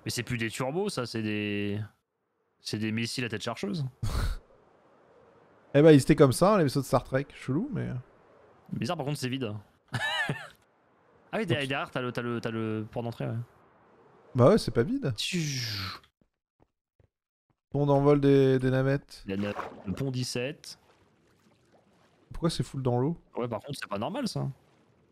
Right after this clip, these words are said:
Speaker 1: Ah, pour avoir l'effet de, l'effet de gravité,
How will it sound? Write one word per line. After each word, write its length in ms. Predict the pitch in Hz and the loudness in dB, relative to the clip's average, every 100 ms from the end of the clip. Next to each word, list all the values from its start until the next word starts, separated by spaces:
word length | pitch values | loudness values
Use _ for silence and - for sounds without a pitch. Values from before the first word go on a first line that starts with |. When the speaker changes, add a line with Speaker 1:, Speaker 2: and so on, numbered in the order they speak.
| _ _ _ _ _ _ _ _ _ _ _ 131 | _ _ _ _ _ _ _ _ _ _ _ -8
Speaker 1:
Ah, 100 | 135 | -4
pour 160 | 127 | -2
avoir 240 | 120 120 120 | -2 -2 -4
l'effet 300 | 120 131 120 | -4 -6 -4
de, 220 | 113 107 | -4 -2
l'effet 340 | 107 107 120 | -4 -4 -6
de 480 | 110 104 101 101 101 104 110 - | -4 -4 -2 -4 -4 -6 -8 -8
gravité, 420 | 110 104 107 165 | -6 -4 -6 -6